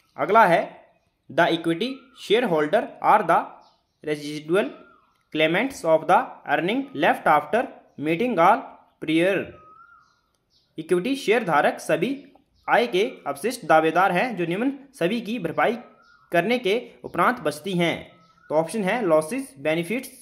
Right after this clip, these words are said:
claims या फिर none of these। तो इसका जो सही आंसर है ऑप्शन सी सही हो जाएगा, क्लेम्स इसका सही आंसर हो जाएगा। अगला है, dividends are earning for shareholders and they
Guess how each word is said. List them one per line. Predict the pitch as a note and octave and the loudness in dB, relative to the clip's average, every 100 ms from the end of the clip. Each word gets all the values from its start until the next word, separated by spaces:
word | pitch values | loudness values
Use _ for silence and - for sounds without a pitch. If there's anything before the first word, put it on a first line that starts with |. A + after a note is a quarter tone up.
| - | -8
claims | D#3+ F3+ B3 G3+ | -2 -2 -2 -2
या | D#3 | -2
फिर | D3 A#3+ G3+ | 0 -4 -2
none | D#3 G3+ | 0 0
of | A#3+ D3+ | 0 -4
these। | G3 D3 - - _ _ _ _ _ | -4 -4 -6 -18 _ _ _ _ _
तो | D#3+ | -10
इसका | - B3 | -2 0
जो | F#3+ C4+ - - | 0 -2 -8 -14
सही | - E3+ A#3 | -4 -2 0
आंसर | D#3+ D#3+ G#3+ | -2 -2 0
है | E3+ B3 - - - | 0 0 -8 -10 0
ऑप्शन | D#3 D#3+ A#3+ | 2 2 -2
सी | A#3 C4 | -4 -2
सही | G3+ | -2
हो | D#3 D#3 | -2 0
जाएगा, | D3+ D3+ A#3+ | 2 2 0
क्लेम्स | C4 - E3 B3 F3 | 0 -4 -2 -2 -4
इसका | D#3 - G#3 F#3+ - _ - | -10 0 0 0 -8 _ -6
सही | F3+ G3+ | -2 0
आंसर | D3+ D#3+ F#3+ | 0 -2 -2
हो | F#3 C4+ - C#3 | 0 -2 -8 -2
जाएगा। | D3+ D3+ D#3 D3+ A#2+ - - _ _ _ _ _ _ _ | 2 4 4 4 4 0 -12 _ _ _ _ _ _ _
अगला | C3+ D#3 G#3+ | -4 2 4
है, | F3 F#3 - - _ _ _ | 4 2 -4 -16 _ _ _
dividends | C#3+ D#3+ D#3 G3+ C4+ G#3+ | 0 2 2 0 -2 -2
are | D3+ A3 - - - | 0 0 -4 -12 -4
earning | C#3+ F#3+ C4 | -2 -2 -4
for | - D3+ D3 G3+ - _ _ | 2 2 2 -2 -16 _ _
shareholders | - A3+ A#3+ E3 D3+ G3+ C4 - _ _ - | -2 -2 0 0 0 -2 -4 -10 _ _ -4
and | F3+ A#3 | -2 0
they | E3 | 0